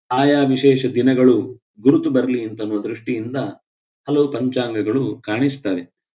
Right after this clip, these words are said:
ಆದ್ರೆ ಅಷ್ಟು ಪಂಚಾಂಗಗಳಲ್ಲಿ ಎಲ್ಲವೂ ಒಂದಕ್ಕಿಂತ ಒಂದು ನೂರಕ್ಕೆ ನೂರು ಪಟ್ಟು ಭಿನ್ನ ಅನ್ನುವ ಅಭಿಪ್ರಾಯ ಅಲ್ಲ. ಆದ್ರೆ ಅದರಲ್ಲೂ ಭಿನ್ನತೆ ಇದೆ. ಭಿನ್ನತೆ ಇದೆ ಅಂದ್ರೆ, ಆ, ಲೆಕ್ಕದಲ್ಲಿ ಒಂದು ಗಳಿಗೆ ಹಿಂದೆ ಮುಂದೆ ಇತ್ಯಾದಿಗಳಾಗುವುದಿರುತ್ತೆ.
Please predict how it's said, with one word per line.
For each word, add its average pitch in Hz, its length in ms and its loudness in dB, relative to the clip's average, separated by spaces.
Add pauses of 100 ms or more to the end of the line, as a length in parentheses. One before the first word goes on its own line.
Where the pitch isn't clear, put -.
(120)
ಆದ್ರೆ 131 220 2
ಅಷ್ಟು 131 240 0
ಪಂಚಾಂಗಗಳಲ್ಲಿ 135 760 4
ಎಲ್ಲವೂ 147 680 4 (280)
ಒಂದಕ್ಕಿಂತ 139 600 0
ಒಂದು 131 280 6
ನೂರಕ್ಕೆ 139 460 0
ನೂರು 131 280 0
ಪಟ್ಟು 110 260 -6
ಭಿನ್ನ 123 340 2
ಅನ್ನುವ 110 480 -6
ಅಭಿಪ್ರಾಯ 107 460 -4
ಅಲ್ಲ. 120 320 -2 (600)
ಆದ್ರೆ 151 200 0
ಅದರಲ್ಲೂ 151 340 2
ಭಿನ್ನತೆ 120 440 -2
ಇದೆ. 107 580 0 (420)
ಭಿನ್ನತೆ 127 400 2
ಇದೆ 131 280 2
ಅಂದ್ರೆ, 127 560 -4 (1120)
ಆ, 117 60 -6 (360)
ಲೆಕ್ಕದಲ್ಲಿ 131 800 4 (220)
ಒಂದು 117 240 -2
ಗಳಿಗೆ 117 280 2
ಹಿಂದೆ 107 360 2
ಮುಂದೆ 110 400 2
ಇತ್ಯಾದಿಗಳಾಗುವುದಿರುತ್ತೆ. 110 1200 2